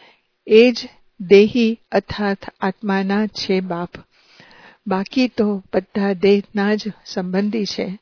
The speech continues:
હવે દેહના સંબંધ તોડી એક સાથે જોડવાનો છે. ગાય પણ છે, "મહારાજ તો એક બીજું ન કોઈ." આપણે એક બાપને જ યાદ કરીએ છીએ,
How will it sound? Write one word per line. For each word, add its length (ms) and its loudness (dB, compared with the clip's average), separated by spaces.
હવે 560 0
દેહના 500 2
સંબંધ 680 -4
તોડી 460 -2
એક 280 4
સાથે 600 -2
જોડવાનો 600 0
છે. 320 -8
ગાય 340 -2
પણ 240 -2
છે, 300 0
"મહારાજ 480 0
તો 260 0
એક 300 6
બીજું 440 0
ન 140 -4
કોઈ." 440 -6
આપણે 580 -2
એક 280 2
બાપને 560 0
જ 100 -4
યાદ 420 -2
કરીએ 480 2
છીએ, 440 -4